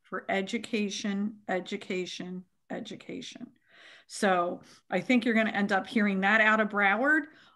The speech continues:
Um, we'll see how it goes. They've already added on another day to the task force, but I was just curious because um, and I think this is a bill that, um, the ombudsman supported as well,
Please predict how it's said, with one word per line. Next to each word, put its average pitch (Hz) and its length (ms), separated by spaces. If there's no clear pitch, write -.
Um, 185 500
we'll 190 160
see 220 240
how 190 260
it 175 80
goes. 185 320
They've 180 240
already 190 340
added 196 340
on 208 160
another 196 340
day 190 240
to 214 140
the 196 160
task 190 400
force, 220 300
but 185 160
I 190 80
was 185 120
just 202 220
curious 190 560
because 190 500
um, 190 280
and 214 100
I 226 80
think 277 280
this 277 180
is 262 160
a 254 60
bill 226 260
that, 208 380
um, 190 480
the - 60
ombudsman 214 800
supported 208 600
as 202 220
well, 262 460